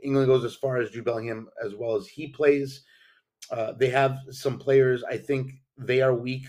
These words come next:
uh, de-, defending, and I think a lot of teams in this tournament have a lot of weak defending. So we'll see. We could potentially see a World Cup with a lot of goals,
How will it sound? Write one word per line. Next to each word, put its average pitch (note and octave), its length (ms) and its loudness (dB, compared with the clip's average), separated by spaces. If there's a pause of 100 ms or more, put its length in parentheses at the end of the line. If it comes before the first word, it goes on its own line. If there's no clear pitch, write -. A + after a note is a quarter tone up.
(140)
uh, A#2+ 180 -6
de-, B2+ 380 -8
defending, B2+ 540 -4
and B2 80 -6
I B2+ 60 -4
think - 180 -8
a E3 60 -2
lot C3+ 240 -4
of C3+ 100 -10
teams B2+ 240 -8
in A#2 80 -16
this A2+ 160 -12
tournament A#2 360 -10 (460)
have A#2+ 180 -2
a A2+ 40 2
lot A#2 260 2
of G#2+ 80 -6
weak A2 200 -10
defending. G#2 520 -10
So A2 380 -2 (640)
we'll C3+ 140 10
see. C#3 260 0
We D3 120 2
could C#3+ 120 -6
potentially D3 240 -4
see D#3 180 0
a B2+ 60 8
World B2+ 280 0
Cup C3 180 0
with A2 80 -6
a A2 40 -6
lot A#2+ 180 -6
of G#2+ 100 -10
goals, A2 460 -6